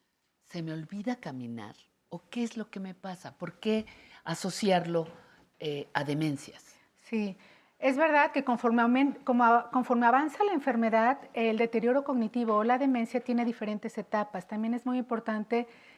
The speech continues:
Speaker 2: que ustedes sepan que si ya se diagnosticó Alzheimer, ese Alzheimer puede progresar en el tiempo y eso hace que haya otras funciones que se empiecen a afectar.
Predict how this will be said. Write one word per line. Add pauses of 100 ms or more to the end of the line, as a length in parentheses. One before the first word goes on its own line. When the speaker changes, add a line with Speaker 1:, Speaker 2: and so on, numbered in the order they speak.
Speaker 2:
que
ustedes
sepan
que
si
ya
se
diagnosticó
Alzheimer,
ese
Alzheimer (320)
puede
progresar
en
el
tiempo (340)
y
eso
hace
que
haya
otras
funciones (220)
que
se
empiecen
a
afectar.